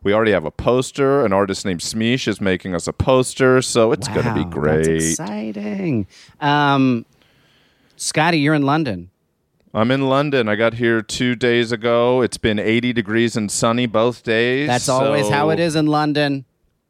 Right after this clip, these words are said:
Speaker 1: It is. I love the weather in London. I have a great tan going, shorts and t-shirt weather, rode a bike all day. London's where it's at.
Speaker 2: Here's what I want you to do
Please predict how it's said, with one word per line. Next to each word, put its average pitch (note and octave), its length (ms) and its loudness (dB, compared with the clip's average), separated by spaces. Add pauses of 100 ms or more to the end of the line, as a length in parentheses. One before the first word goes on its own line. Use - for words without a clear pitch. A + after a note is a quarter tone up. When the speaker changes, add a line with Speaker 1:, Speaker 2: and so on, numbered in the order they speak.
(220)
Speaker 1:
It G#2 100 0
is. A2+ 520 0
I A#2+ 160 0
love B2+ 580 -2 (160)
the A2 160 0
weather G2+ 480 2
in F#2 120 -2
London. E2 500 -2
I D#2+ 80 -2
have E2+ 140 -2
a E2 60 -2
great D#2+ 260 -4
tan C3 400 2
going, B2 560 2
shorts G2 400 -2
and F2+ 140 -8
t-shirt B2+ 480 0
weather, A#2 380 4
rode G#2 260 4
a F#2 80 0
bike G#2 440 -2
all A#2 200 0
day. A2 680 2
London's C3 720 0
where F2 180 2
it's - 160 -4
at. A#1 200 -6
Speaker 2:
Here's F3+ 300 2
what D#3+ 140 0
I D3+ 100 4
want C#3+ 320 -2
you - 60 -12
to A#2 100 -2
do F#2+ 280 -10